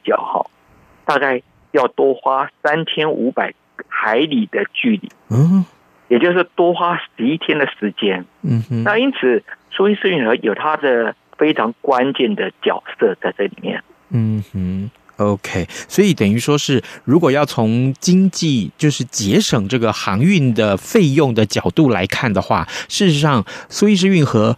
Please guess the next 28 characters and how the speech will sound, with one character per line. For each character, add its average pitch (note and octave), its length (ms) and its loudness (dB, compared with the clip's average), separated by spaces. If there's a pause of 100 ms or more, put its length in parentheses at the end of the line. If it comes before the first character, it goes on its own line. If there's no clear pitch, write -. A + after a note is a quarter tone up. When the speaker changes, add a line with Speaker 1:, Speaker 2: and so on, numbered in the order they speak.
(120)
Speaker 2:
还 - 280 0
真 F#3+ 200 4
是 C#3+ 120 4
在 C#3+ 140 4
全 - 260 0
球 G#2+ 180 0
航 G#2 260 0
运 E3 140 4
的 C3 80 4
角 F2+ 180 -2
度 A#2 140 0
上 A2 180 2
扮 B2+ 160 -2
演 F#2 120 2
非 - 260 0
常 G2+ 220 2
重 A#2+ 200 0
要 G#2+ 140 2
的 F#2 100 2
角 - 220 -4
色。 - 320 -6 (800)
Speaker 1:
其 A#3+ 140 2
实， D#3 500 0 (160)
其 F#3 80 0
实 G#3+ 120 0
航 D3+ 340 -2
运 G#3+ 200 0
哈， - 300 -6